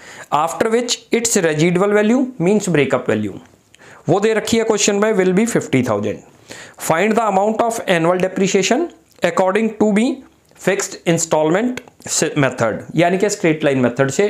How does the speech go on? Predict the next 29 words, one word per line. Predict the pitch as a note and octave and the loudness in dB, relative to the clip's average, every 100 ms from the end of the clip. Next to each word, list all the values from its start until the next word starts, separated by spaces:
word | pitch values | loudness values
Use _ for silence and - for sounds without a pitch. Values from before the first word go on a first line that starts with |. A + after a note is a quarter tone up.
| G#3 | 0
depreciation | E3 D#3+ C#3 C3+ B2 A#2+ | -4 -2 -2 -2 -2 -2
निकालना | A#2 G#2+ A2 | -2 -4 -4
है। | - - _ - - - C3+ D#3+ | -8 -16 _ -20 -20 -14 -6 -2
"And | G#3 A3+ | 0 0
prepare | A3 A3 A#3 A3+ | 0 0 0 0
machinery | G#3+ A3 G#3+ A3+ | 2 2 2 2
account | A3 G#3+ A#3 A3+ | 2 0 0 0
for | G#3 G3+ | 0 2
the | A3+ | 0
first | - G3+ G3+ - | 0 -2 -2 0
three | D#3+ | 2
year", | E3 G#3 - - | 4 2 -2 -2
और | A#3+ | 0
machine | A#3 G#3 F#3 | 2 0 2
account | F3 E3+ E3 E3 | 2 2 0 -2
आपको | D3+ F3 | 0 0
बनाना | D#3 C#3 D3 | 2 2 0
है | E3 | -2
तीन | D#3+ A#2+ | -2 -2
साल | - A2 | 0 -2
का। | G2+ - - - _ _ - - - | -2 -6 -8 -20 _ _ -20 -18 -2
"The | C#3+ | 0
books | G3+ G3+ | 2 2
are | G#3 G3 | 0 0
closed | G3+ F#3+ F#3 | 0 2 0
on | G3+ G3+ | 0 -2
thirty | C#3+ B2+ B2+ | -4 -2 -2
first | D3 D3+ D#3+ | -2 -2 0
March | E3+ A#3 | 0 -2